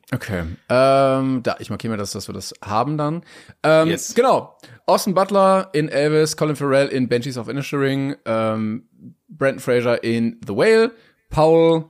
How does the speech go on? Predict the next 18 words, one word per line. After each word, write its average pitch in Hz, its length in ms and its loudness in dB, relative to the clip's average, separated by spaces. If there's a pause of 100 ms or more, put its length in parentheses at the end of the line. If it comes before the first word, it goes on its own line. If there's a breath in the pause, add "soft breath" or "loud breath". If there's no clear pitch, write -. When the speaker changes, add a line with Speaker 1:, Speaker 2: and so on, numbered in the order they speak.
(300)
Speaker 1:
Mescal 160 720 2
in 117 160 -2
After 147 240 -2
Sun 127 280 -2
und 123 360 -4 (300 soft breath)
Bill 117 200 2
Nighy, 110 680 0 (260)
Ni-, 113 280 -6
Nighy? - 20 -
Speaker 2:
Nighy. 185 460 -4 (120)
Speaker 1:
Nighy 143 520 -4
in 110 220 -2
Living. 110 440 -2 (400 loud breath)
Ähm, 160 640 2
Br-, 151 260 -4 (220)
äh, - 20 0
Colin 175 220 -2
Farrell, 156 520 2